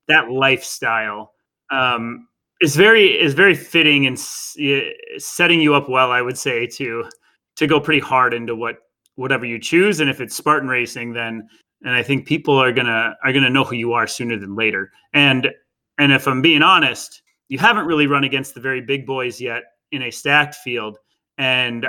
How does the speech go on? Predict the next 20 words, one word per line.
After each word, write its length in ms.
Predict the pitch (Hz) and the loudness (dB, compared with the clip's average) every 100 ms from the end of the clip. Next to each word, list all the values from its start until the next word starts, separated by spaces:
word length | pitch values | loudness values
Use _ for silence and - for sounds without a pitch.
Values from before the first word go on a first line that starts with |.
| - | 0
I 480 | 139 143 139 139 139 | 4 6 6 4 0
am 100 | 139 | -4
dodging 400 | 131 139 139 131 | 2 2 2 0
Utah 320 | 135 135 143 135 | -2 0 0 0
myself 500 | 131 - 131 135 - | 0 -2 -4 -4 -8
because 340 | 131 127 113 | -8 -6 -4
I'm 100 | 117 | -6
not 140 | 120 113 | -8 -8
gonna 140 | 120 | -8
go 80 | 117 | -4
race 260 | 117 117 120 | -4 -4 -6
at 60 | |
elevation, 520 | 113 110 120 - 139 | -8 -4 -4 -4 -6
living 200 | 123 117 | -6 -6
at 120 | 120 - | -8 -6
sea 180 | 139 | -2
level 380 | 135 151 160 151 - _ _ - | 0 2 2 -2 -10 _ _ -4
without 280 | 123 113 123 | 0 4 4
acclimating 500 | 123 143 143 143 143 | 4 4 4 4 0
slightly, 520 | 165 160 165 170 151 | 0 0 2 0 -2